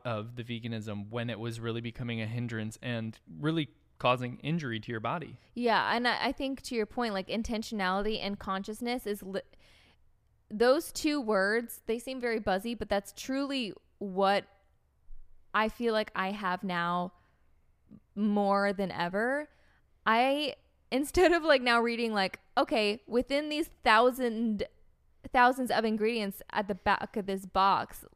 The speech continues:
Speaker 2: making sure it doesn't say contains milk, I instead read, "Oh, it has a thousand ingredients. No, thank you." <laughs>
Speaker 1: Yeah. Yeah.
Speaker 2: And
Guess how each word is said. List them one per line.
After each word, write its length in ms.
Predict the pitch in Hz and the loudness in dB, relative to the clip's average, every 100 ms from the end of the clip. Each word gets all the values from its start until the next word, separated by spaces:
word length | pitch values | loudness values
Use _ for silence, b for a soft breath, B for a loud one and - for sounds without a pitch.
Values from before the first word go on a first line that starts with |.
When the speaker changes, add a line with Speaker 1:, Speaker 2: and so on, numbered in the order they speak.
| _ _ | _ _
Speaker 2:
making 460 | 202 226 226 226 226 | -4 -2 -2 -2 -2
sure 220 | 247 220 | 0 0
it 80 | 208 | 0
doesn't 240 | 226 226 | -2 -2
say 200 | 208 190 | 0 0
contains 460 | 196 202 226 190 196 | 0 -2 -2 -4 -2
milk, 320 | 233 185 - B B B - | -2 -2 -4 B B B 0
I 140 | 254 | 4
instead 720 | 262 277 - 330 339 277 214 - _ | 4 2 2 4 6 4 0 -12 _
read, 320 | 226 254 254 - | -2 0 0 2
"Oh, 200 | - 311 | 6 8
it 80 | 254 | 6
has 200 | 302 349 | 6 2
a 100 | 466 - | 0 6
thousand 320 | 277 262 277 | 8 8 6
ingredients. 560 | 262 233 247 233 185 - - | 0 0 0 0 -2 -6 -6
No, 520 | 226 226 214 208 - _ _ _ _ _ - | 2 4 6 2 -2 _ _ _ _ _ 0
thank 300 | 233 233 208 | 0 0 -2
you." 400 | 214 - 285 - | 0 0 0 -2
<laughs> 40 | |
Speaker 1:
Yeah. 260 | 117 104 101 B B B B | -4 -4 -6 B B B B
Yeah. 260 | 139 202 220 - | 0 0 -2 2
Speaker 2:
And 180 | 285 | 2